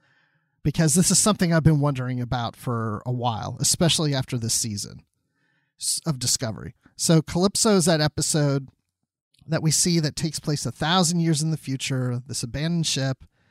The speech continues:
and we got this guy that comes on the ships and talks to the ship and has a romance <laughs> with the ship, and then he leaves the ship. <laughs> That's, that's my quick summary of Calypso, unless you want to add anything to it.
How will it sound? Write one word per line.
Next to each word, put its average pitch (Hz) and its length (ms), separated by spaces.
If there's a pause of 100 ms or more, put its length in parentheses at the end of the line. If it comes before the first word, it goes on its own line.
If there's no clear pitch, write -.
(200)
and - 80
we 120 60
got - 180
this 160 160
guy 160 300
that 151 120
comes 151 240
on 151 80
the 147 60
ships - 440
and 147 120
talks 170 320
to 156 80
the 147 100
ship 147 320
and 113 80
has 127 180
a 123 60
romance 160 540
<laughs> - 0
with 165 120
the 180 80
ship, 156 300
and 127 100
then 135 120
he 143 100
leaves 131 320
the 127 100
ship. - 280 (400)
<laughs> - 400
That's, 254 300 (220)
that's 269 200
my 247 140
quick 185 280
summary 156 380
of 151 140
Calypso, 127 540 (200)
unless 254 360
you 233 80
want 214 160
to - 60
add 170 180
anything 151 400
to 131 200
it. 80 140